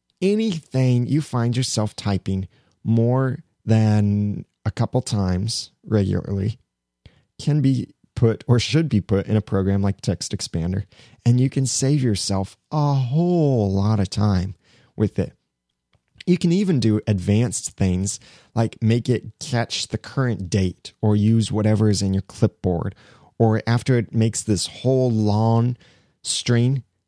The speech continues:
of stuff, like paragraphs of text, it can then jump, jump your cursor to a certain point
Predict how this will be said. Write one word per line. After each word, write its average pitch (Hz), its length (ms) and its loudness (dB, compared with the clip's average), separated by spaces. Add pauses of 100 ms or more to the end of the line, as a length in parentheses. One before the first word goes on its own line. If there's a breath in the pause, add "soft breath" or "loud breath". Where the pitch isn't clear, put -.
(160)
of 95 460 0
stuff, - 380 -4
like - 180 -10
paragraphs 107 560 -2
of 85 140 -8
text, - 480 -8 (580 loud breath)
it 117 180 2
can 107 320 0
then 101 360 2 (280)
jump, 117 440 0 (160)
jump 117 280 0
your 101 120 0
cursor 107 580 -2
to - 320 -4
a 117 60 0
certain 120 420 -2
point - 640 -4